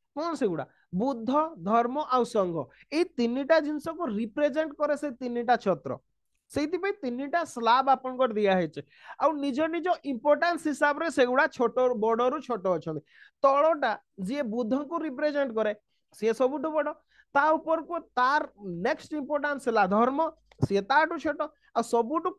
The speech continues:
କମ ଇମ୍ପୋର୍ଟାନ୍ସ ହେଲା ସଂଘ, ସେଇଥିପାଇଁ ସିଏ ଆଉ ଟିକେ ଛୋଟ ହେଇଯାଇଛି।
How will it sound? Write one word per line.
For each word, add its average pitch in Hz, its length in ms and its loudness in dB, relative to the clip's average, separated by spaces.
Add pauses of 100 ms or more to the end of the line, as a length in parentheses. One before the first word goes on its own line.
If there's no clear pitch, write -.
କମ 330 260 0
ଇମ୍ପୋର୍ଟାନ୍ସ 277 520 -4
ହେଲା 247 160 0
ସଂଘ, 196 320 -2 (200)
ସେଇଥିପାଇଁ 294 420 -6
ସିଏ 302 220 -2
ଆଉ 311 260 2
ଟିକେ 226 240 -4
ଛୋଟ 175 280 -4
ହେଇଯାଇଛି। 143 460 -4